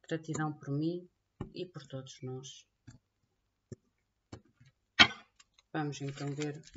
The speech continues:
o que nos podem mais dizer sobre o mês de julho para vocês, signo de Leão.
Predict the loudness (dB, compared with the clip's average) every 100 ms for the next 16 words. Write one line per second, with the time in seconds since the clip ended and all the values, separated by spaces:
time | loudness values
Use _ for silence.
0 | -16 -18 -20 -20 _ _ -20 _ _ _
1 | _ _ _ _ -4 -4 0 0 0 -2
2 | -2 0 0 0 0 -2 -8 -6 -4 -4
3 | -6 0 2 2 2 2 0 -8 -4 -4
4 | -2 0 0 -2 -4 -6 -6 -6 -6 -6
5 | -6 -6 -6 -8 -10